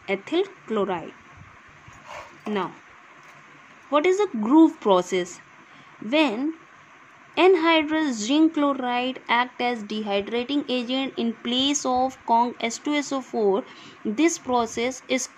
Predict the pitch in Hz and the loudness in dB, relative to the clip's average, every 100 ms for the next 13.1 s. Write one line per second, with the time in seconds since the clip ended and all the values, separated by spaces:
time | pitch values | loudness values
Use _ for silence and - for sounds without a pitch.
0 | - 214 220 220 190 214 226 214 - 190 | -6 -2 -2 -2 -4 -4 -4 -8 -2 0
1 | 170 - 170 165 - - - - - - | 0 -4 -6 -6 -16 -20 -20 -20 -20 -20
2 | - - - - - - - - - - | -20 -20 -20 -20 -20 -20 -20 -20 -20 -20
3 | - - - - - - - - - - | -20 -20 -20 -20 -20 -20 -20 -20 -20 -8
4 | 233 269 294 - - - - - 247 294 | -4 -4 -6 -12 -10 -10 -12 -2 2 2
5 | 330 - 247 - 320 311 294 302 - 233 | 0 -2 -6 -4 0 2 2 0 -4 -6
6 | 240 254 - 285 294 294 - 220 196 185 | -6 -8 -4 0 0 -2 -8 -2 0 0
7 | - - - - - - - - 226 254 | -4 -14 -20 -20 -20 -20 -20 -12 -8 -8
8 | - 214 254 320 349 339 320 - 269 262 | -6 -6 -4 2 2 2 0 -2 0 0
9 | 294 269 247 269 294 285 294 - 269 262 | -2 -4 -4 -4 -4 -4 -6 -4 -4 -4
10 | 262 226 202 202 196 165 147 - - - | -4 -2 -2 -4 -6 -6 -10 -20 -20 -20
11 | - - - - - 208 240 277 277 302 | -20 -20 -20 -20 -18 -8 -8 -6 -4 -4
12 | 294 233 233 - 262 277 - 220 220 202 | -2 -2 -2 -6 -4 -4 -8 -8 -4 -2
13 | - | -4